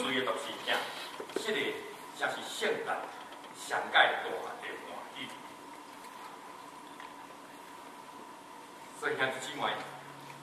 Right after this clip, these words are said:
咱今仔日这一个，搁通过咱所读的这的经文，搁一摆受remind、受提醒、受提醒，讲上帝疼的后人。世间有心人欢喜甲人分享伊的缘根，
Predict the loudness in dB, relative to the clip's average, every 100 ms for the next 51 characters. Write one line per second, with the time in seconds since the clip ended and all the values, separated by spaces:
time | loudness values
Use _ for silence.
0 | -4 -2 2 4 6 4 0 4 10 12
1 | 10 6 -2 0 2 4 4 8 10 10
2 | 10 10 12 12 12 12 12 12 12 8
3 | 8 4 0 -2 -6 -2 -2 -2 -6 -8
4 | -8 -2 0 10 10 10 6 0 -2 4
5 | 10 12 12 8 2 -6 -6 -6 -4 -2
6 | 2 2 2 2 2 0 -6 -6 -8 -6
7 | -6 -6 -4 -4 -2 0 0 0 0 0
8 | -2 -6 -8 -6 -2 6 12 12 10 6
9 | 0 6 8 8 6 4 4 4 2 2
10 | -2 -4 -8 -8 -8 -8 -8 -8 -8 -10
11 | -8 2 10 12 12 12 12 6 4 8
12 | 12 12 10 2 -2 -6 -8 -10 -8 8
13 | 12 12 12 12 12 12 10 6 10 12
14 | 12 12 12 10 10 8 8